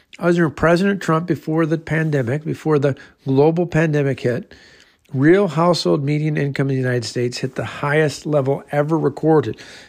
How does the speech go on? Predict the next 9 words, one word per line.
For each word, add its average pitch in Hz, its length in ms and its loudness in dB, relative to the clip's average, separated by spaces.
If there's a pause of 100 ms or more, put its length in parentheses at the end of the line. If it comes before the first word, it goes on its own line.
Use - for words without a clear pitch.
(120)
at - 80 -18
sixty-five 131 600 -4
thousand 123 340 -4
dollars. 113 480 -4 (640)
And 131 100 -4
the 135 40 -4
president's 170 400 0
policies, 175 800 -2
well, 175 320 -2